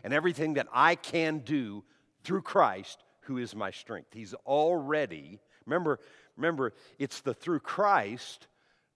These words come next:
that empowers you and I to accomplish what he's already done. <laughs> I, I love that. You, you realize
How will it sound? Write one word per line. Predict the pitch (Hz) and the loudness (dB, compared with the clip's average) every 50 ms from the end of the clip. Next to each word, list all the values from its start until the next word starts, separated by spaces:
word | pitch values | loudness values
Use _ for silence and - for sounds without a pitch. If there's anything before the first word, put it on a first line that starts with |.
| _ - | _ -4
that | 143 143 | -2 -2
empowers | 131 117 - - - - 160 156 160 147 139 127 107 - | -2 -2 -4 -8 -4 -2 0 0 0 0 -2 -4 -6 -6
you | 131 143 139 | -6 -4 -2
and | 131 143 | 0 2
I | 165 180 160 135 131 - | 2 4 2 2 0 -4
to | - - 135 120 | -6 -6 -6 -6
accomplish | - - - - 170 170 165 165 - 127 - - | -6 -6 -2 0 2 0 0 -2 -8 -10 -10 -8
what | - 120 107 | -8 -8 -8
he's | - 165 156 131 127 | -8 -8 -10 -4 -4
already | 131 131 135 135 127 127 139 | -2 -2 -2 -4 -6 -6 -6
done. | 127 151 165 185 135 73 62 - _ _ _ | -6 -6 -6 -6 -8 -12 -16 -20 _ _ _
<laughs> | _ _ _ - | _ _ _ -4
I, | 170 160 - _ - 151 - | -4 -4 -4 _ -20 -14 -6
I | - 151 - - 180 | -6 -4 -2 -2 -4
love | 175 160 135 139 170 240 208 - - | -2 0 0 0 0 0 -2 -6 -10
that. | - 80 - _ _ _ _ _ _ - - _ _ _ _ _ _ - | -10 -12 -12 _ _ _ _ _ _ -20 -20 _ _ _ _ _ _ -8
You, | 104 135 | -8 -8
you | 110 - 151 147 160 170 | -6 -4 -2 0 2 6
realize | 175 175 190 180 147 131 127 123 - - | 6 8 8 8 6 6 4 2 -2 -12